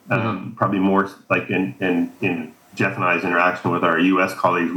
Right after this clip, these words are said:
Speaker 1: we, there's a lot of collaboration there because we are very similar in that regard. So
Speaker 2: Mm-hmm.
Speaker 1: if you take a resort in Canada,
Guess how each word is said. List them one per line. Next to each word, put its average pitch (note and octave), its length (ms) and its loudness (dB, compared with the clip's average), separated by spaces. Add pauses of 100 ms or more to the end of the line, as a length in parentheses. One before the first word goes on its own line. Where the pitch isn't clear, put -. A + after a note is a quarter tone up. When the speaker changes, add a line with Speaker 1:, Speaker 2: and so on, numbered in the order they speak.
(160)
Speaker 1:
we, B2 200 0
there's A2 240 -2
a G2+ 60 0
lot A#2+ 280 2
of - 80 -6
collaboration G2 720 0
there F2+ 360 -2
because F2+ 360 -4
we G2 160 4
are F#2+ 460 4
very F2 340 2
similar E2+ 420 0
in E2 120 0
that D#2 180 -2
regard. - 420 0
So B2+ 120 -2
Speaker 2:
Mm-hmm. A2 240 -6 (320)
Speaker 1:
if - 140 -2
you G#2 100 0
take G2 380 -4
a F#2 180 0
resort F#2 440 2
in E2+ 180 0
Canada, F#2+ 640 0